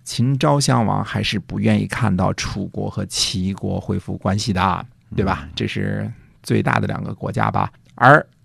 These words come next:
Speaker 1: 楚怀王呢，现在呢，依然可以实施上面提到的上策，坚决地拒绝秦国。就算不采取上策，中策也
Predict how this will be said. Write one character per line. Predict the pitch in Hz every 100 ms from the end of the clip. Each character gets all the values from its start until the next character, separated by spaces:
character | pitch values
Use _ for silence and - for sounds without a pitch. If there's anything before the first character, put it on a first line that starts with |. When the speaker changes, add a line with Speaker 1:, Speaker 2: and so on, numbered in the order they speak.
| -
Speaker 1:
楚 | - 107
怀 | 101 123
王 | 139 117
呢， | 120 117
现 | - 131
在 | 120 117
呢， | 107 101 - -
依 | 165 160
然 | 113 104
可 | 110 - 95
以 | 98 95 90 -
实 | - - 98
施 | 98 101 95 -
上 | - 98
面 | 92 95
提 | - 92
到 | 90 92
的 | - - -
上 | - - 98
策， | - 82 - - _ -
坚 | 127 120
决 | 107 90
地 | 92 - -
拒 | - 104
绝 | - - 73
秦 | - 98 87 95
国。 | 95 - - _ - -
就 | 226 190
算 | 139 147 104 - - -
不 | 190 120
采 | - 101
取 | 104 80
上 | - 107 98
策， | - 90 -
中 | 208 233
策 | -
也 | 85